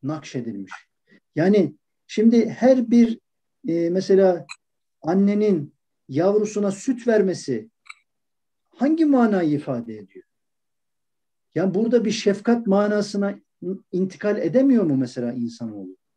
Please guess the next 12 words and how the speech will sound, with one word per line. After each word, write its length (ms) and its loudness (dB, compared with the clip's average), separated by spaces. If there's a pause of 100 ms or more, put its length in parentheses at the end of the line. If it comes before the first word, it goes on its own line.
(480)
Düşünün. 440 -4 (540)
Buradaki 420 4
şefkati 520 -2
göremiyor 500 6
mu? 240 -4 (800)
Oradaki 520 0
lütfu, 540 2
ikramı 480 -2
göremiyor 480 -2
mu? 200 -12 (600)
Bir 200 0
yavru 600 2